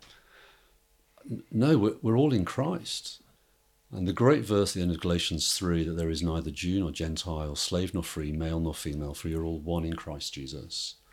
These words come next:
Uh, Jesus has broken down those barriers. Those were huge gulfs between people in the New Testament times. And it's just, it is revolutionary to say that.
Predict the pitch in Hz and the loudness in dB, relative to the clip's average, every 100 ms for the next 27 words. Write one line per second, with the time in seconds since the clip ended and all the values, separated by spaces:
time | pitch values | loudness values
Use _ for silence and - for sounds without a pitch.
0 | _ _ - _ _ _ _ 90 85 82 | _ _ -20 _ _ _ _ -6 -4 -2
1 | - 120 107 92 - 107 127 123 110 95 | 0 0 0 -2 2 6 6 4 0 2
2 | 107 113 95 82 82 - 95 107 80 - | 4 4 4 2 0 -2 -2 -2 -2 2
3 | 113 113 98 - - - 160 156 139 87 | 4 4 0 -4 -4 -2 0 2 0 -2
4 | - - 120 123 - - - - 101 90 | -4 -2 0 0 0 -2 -2 -4 -4 -4
5 | 101 92 92 85 80 - 85 - 85 71 | -6 -4 -2 0 -2 -4 -4 -4 -6 -10
6 | 73 - 92 82 69 60 - - - _ | -12 -8 -6 -6 -8 -8 -8 -8 -10 _
7 | _ _ _ - 107 - 151 - - - | _ _ _ -12 -4 0 2 0 -4 -12
8 | - 113 104 107 110 113 123 151 131 101 | -6 -2 -2 -2 -6 2 6 6 6 6
9 | 95 139 - - 135 101 76 58 - - | 6 6 6 4 4 2 0 -6 -16 -20
10 | _ - 110 - 127 123 104 82 - _ | _ -2 2 4 4 4 2 -2 -12 _
11 | _ - 82 - - - | _ -4 -2 -2 -10 -14